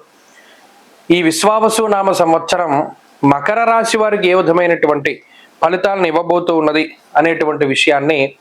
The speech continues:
ఈ వీడియో ద్వారా తెలుసుకునేటువంటి ప్రయత్నం చేద్దాం. ముఖ్యంగా మకర రాశి వారికి ఆదాయం ఎనిమిది, వ్యయం పద్నాలుగు, రాజ్యపూజ్యం నాలుగు, అవమానం ఐదు. ఈ రాశి వారికి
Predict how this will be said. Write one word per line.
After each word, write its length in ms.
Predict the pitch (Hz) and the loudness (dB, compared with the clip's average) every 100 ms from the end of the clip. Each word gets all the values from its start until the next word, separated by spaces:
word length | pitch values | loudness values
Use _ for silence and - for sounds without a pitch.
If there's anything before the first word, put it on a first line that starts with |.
| _ _ - _ | _ _ -20 _
ఈ 100 | 170 180 | 2 2
వీడియో 260 | 175 175 175 | 2 2 2
ద్వారా 240 | 147 151 180 - _ _ | 0 0 -2 -4 _ _
తెలుసుకునేటువంటి 680 | 151 156 - 165 151 147 143 - | -4 -4 -2 -2 0 0 0 -4
ప్రయత్నం 360 | 135 135 135 123 | -6 -4 -6 -2
చేద్దాం. 320 | 117 113 123 - _ _ _ _ - - - - | -2 0 -2 -6 _ _ _ _ -16 -16 -6 -4
ముఖ్యంగా 360 | - 220 220 220 175 | 0 0 0 0 0
మకర 220 | 170 208 202 | 0 0 0
రాశి 200 | 208 202 | 0 0
వారికి 340 | 185 175 214 165 160 - _ - 160 | 0 0 0 0 -2 -4 _ -2 0
ఆదాయం 400 | 180 190 190 175 160 | 0 0 2 2 2
ఎనిమిది, 300 | 160 165 175 180 - - - 135 | 2 2 0 -4 -12 -18 0 2
వ్యయం 280 | 165 180 165 | 2 0 0
పద్నాలుగు, 500 | 147 127 156 156 151 165 - - - - 151 | -2 -2 -2 0 -2 -4 -8 -20 -20 -6 -2
రాజ్యపూజ్యం 680 | 175 180 214 208 226 208 202 175 | -2 -2 0 2 2 0 2 2
నాలుగు, 320 | 170 180 180 180 - - 147 | 2 2 2 2 -4 -6 -2
అవమానం 440 | 156 170 165 160 160 131 | 0 0 -2 -4 -2 -2
ఐదు. 160 | 139 131 - _ _ _ _ - - - - | 0 -2 -4 _ _ _ _ -16 -14 -12 -4
ఈ 40 | 143 | -2
రాశి 200 | 170 196 | 0 0
వారికి 380 | 233 220 214 226 | 0 2 0 -2